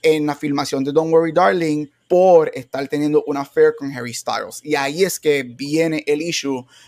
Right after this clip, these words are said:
con Pugh y con muchos, um, otros actores que se rumora que todo el mundo, lo que es Gemma Chan, Chris Pine, Kroll y Florence Pugh están de un bando y Olivia Wilde y Harry Styles están del otro.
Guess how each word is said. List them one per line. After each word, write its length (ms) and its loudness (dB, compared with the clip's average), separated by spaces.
con 260 -2
Pugh 480 2
y 120 -6
con 200 -2
muchos, 300 0
um, 480 2
otros 280 0
actores 680 0
que 100 0
se 140 -2
rumora 480 0
que 100 -4
todo 320 2
el 60 0
mundo, 340 0
lo 100 0
que 200 -4
es 120 -10
Gemma 300 0
Chan, 400 -4
Chris 300 -6
Pine, 560 -2
Kroll 640 2
y 500 -4
Florence 340 -2
Pugh 300 0
están 480 -6
de 80 0
un 180 -2
bando 540 0
y 120 -2
Olivia 280 -2
Wilde 320 -2
y 20 -2
Harry 200 -4
Styles 380 -2
están 340 -8
del 140 -8
otro. 240 -12